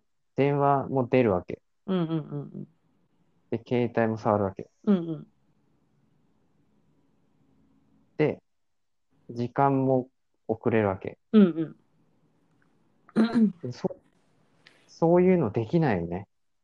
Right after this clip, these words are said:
Speaker 2: ああ。
Speaker 1: あの、やっぱ先生にしっかり敬意を払わなきゃっ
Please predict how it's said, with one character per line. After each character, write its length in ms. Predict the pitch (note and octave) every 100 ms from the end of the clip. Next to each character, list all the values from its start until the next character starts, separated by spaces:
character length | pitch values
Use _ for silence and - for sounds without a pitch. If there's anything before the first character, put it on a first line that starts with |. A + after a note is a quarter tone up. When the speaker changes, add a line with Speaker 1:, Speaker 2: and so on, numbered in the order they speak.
| _ _
Speaker 2:
あ 300 | F3+ F3 E3 D#3+ F3+ _ _ _ _ _ - _ _ _ _ _ _ _ _ _ _ _ _
あ。 40 | A#2
Speaker 1:
あ 40 |
の、 140 | G#2+ A2+
や 80 | C3
っ 60 |
ぱ 100 | G#2+
先 340 | G2+ D3 D3 C#3+
生 360 | - D3+ D3
に 320 | B2+ A2+ A2 G#2+
し 140 | _
っ 20 | -
か 120 | B2
り 140 | A2
敬 140 | G#2+ B2
意 200 | A#2+ G#2
を 100 | F#2
払 220 | G2+ G2
わ 140 | G2
な 160 | G2 F#2+
き 120 | F#2+
ゃ 40 |
っ 40 | F2